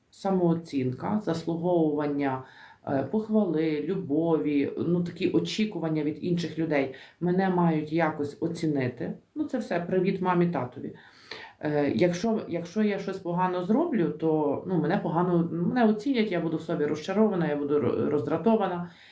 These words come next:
І ми якби прокрастинуємо, тобто відкладаємо ті всі процеси.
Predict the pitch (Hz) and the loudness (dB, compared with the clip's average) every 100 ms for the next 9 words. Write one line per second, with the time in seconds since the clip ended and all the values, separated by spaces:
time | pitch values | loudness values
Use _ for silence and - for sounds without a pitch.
0 | - - 185 208 226 208 156 180 185 - | -12 -2 4 4 4 2 0 -6 -8 -6
1 | 170 175 170 - 214 277 370 269 160 131 | -8 -4 -4 0 2 4 4 2 0 -6
2 | 131 _ _ _ _ - 175 180 175 - | -12 _ _ _ _ -10 -4 -2 -2 0
3 | 190 180 233 254 220 175 170 202 202 - | 2 4 4 4 2 0 -2 -2 -4 -4
4 | 190 180 170 170 151 - - | -4 -2 -2 0 -2 -2 -10